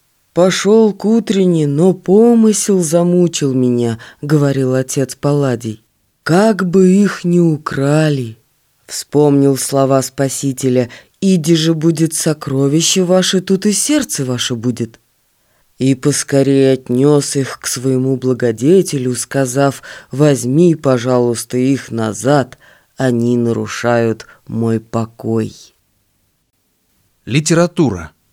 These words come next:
Speaker 1: На сайте библиотеки «Логос вос» имеется запись книги «Слова» Паисия Святогорца в шести томах. Том первый. «С болью и любовью о современном человеке».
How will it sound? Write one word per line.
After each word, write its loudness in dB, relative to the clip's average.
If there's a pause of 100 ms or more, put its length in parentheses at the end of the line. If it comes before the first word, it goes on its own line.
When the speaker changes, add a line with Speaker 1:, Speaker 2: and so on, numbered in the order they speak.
(800)
Speaker 1:
На 2
сайте 0
библиотеки -2
«Логос 0
вос» -2
имеется 2
запись -2
книги 0
«Слова» -2 (100)
Паисия 0
Святогорца -4
в -12
шести -6
томах. -6 (400)
Том 4
первый. 0 (320)
«С -8
болью 2
и -2
любовью -2
о 0
современном 2
человеке». -4